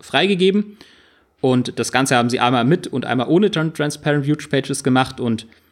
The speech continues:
ohne Transparent Huge Pages hatten sie oder mit, nee, sagen wir so rum, mit Transparent Huge Pages hatten sie neunundsechzig Prozent mehr Speicherverbrauch,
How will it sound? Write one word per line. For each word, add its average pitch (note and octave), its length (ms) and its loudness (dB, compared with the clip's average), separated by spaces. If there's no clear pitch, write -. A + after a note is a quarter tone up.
ohne E3 280 4
Transparent C#3 540 0
Huge C#3 200 -2
Pages C3 320 -2
hatten B2+ 200 0
sie A2 320 0
oder A2+ 140 -6
mit, E3 320 0
nee, A2+ 160 -6
sagen A#2 220 -2
wir A2+ 80 -6
so C3 100 0
rum, C#3+ 180 0
mit D#3+ 200 0
Transparent C#3 420 0
Huge C#3 180 -2
Pages C3 300 -4
hatten A#2 180 -6
sie A#2+ 180 -2
neunundsechzig B2+ 600 2
Prozent B2 500 -4
mehr B2 240 2
Speicherverbrauch, B2 1000 -4